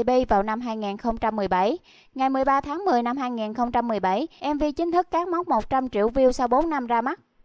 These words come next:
Cùng vướng lùm xùm đạo nhái, Sơn Tùng và Jack im lặng, còn nghệ sĩ Thái tổ chức hẳn cuộc họp báo để xin lỗi.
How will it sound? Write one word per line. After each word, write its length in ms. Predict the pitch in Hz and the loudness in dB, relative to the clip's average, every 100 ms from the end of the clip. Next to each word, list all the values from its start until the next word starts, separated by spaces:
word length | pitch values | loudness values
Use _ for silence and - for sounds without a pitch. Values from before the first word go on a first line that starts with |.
| _ _ _ _ _ _ _ _ _ _ _ _ _ _ _ _ _ _ _ _ _ _ _ _ | _ _ _ _ _ _ _ _ _ _ _ _ _ _ _ _ _ _ _ _ _ _ _ _
Cùng 220 | - 254 247 | 0 2 6
vướng 180 | 302 | 4
lùm 200 | 370 277 | 6 2
xùm 260 | 220 247 214 | 2 0 0
đạo 180 | 208 202 | 0 0
nhái, 320 | 247 247 330 - _ | 0 -2 -6 -10 _
Sơn 260 | - 285 | 0 0
Tùng 220 | 277 240 220 | 4 2 2
và 120 | 220 | 0
Jack 160 | 285 311 | 0 -2
im 200 | 285 254 | -2 0
lặng, 280 | 202 185 214 _ - | -2 -4 -10 _ 2
còn 180 | 233 226 | 4 4
nghệ 160 | 214 | 2
sĩ 220 | 220 240 202 | -2 -2 -4
Thái 260 | 285 277 | 0 0
tổ 200 | 349 220 | 2 2
chức 220 | - 339 | 2 -2
hẳn 220 | 277 214 269 | -4 -8 0
cuộc 180 | 226 | 0
họp 180 | 220 196 | 0 -2
báo 200 | 226 262 | 2 2
để 120 | 285 | 2
xin 180 | 277 262 | 0 -2
lỗi. 320 | 233 180 208 | 0 2 0